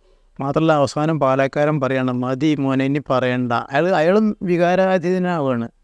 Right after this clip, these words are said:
എന്തൊക്കെയാണെങ്കിലും വെളുപ്പിക്കാനൊന്നും അല്ല എന്ന് പറയുന്നത് യഥാർത്ഥ വെളുപ്പിക്കലാണ്. ആ വെളുപ്പിക്കലുള്ളത് നേരം വെളുക്കില്ല.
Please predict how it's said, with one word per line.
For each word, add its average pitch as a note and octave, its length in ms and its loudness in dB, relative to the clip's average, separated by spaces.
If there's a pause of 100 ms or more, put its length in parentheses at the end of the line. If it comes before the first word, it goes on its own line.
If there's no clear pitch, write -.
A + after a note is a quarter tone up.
(300)
എന്തൊക്കെയാണെങ്കിലും D#3+ 1120 0
വെളുപ്പിക്കാനൊന്നും G3+ 760 2
അല്ല F3 220 2
എന്ന് E3 240 0
പറയുന്നത് D3 380 -2
യഥാർത്ഥ C#3+ 680 -2
വെളുപ്പിക്കലാണ്. B2+ 600 0
ആ B2 140 0
വെളുപ്പിക്കലുള്ളത് D3 840 -2
നേരം D3 280 2
വെളുക്കില്ല. B2+ 500 0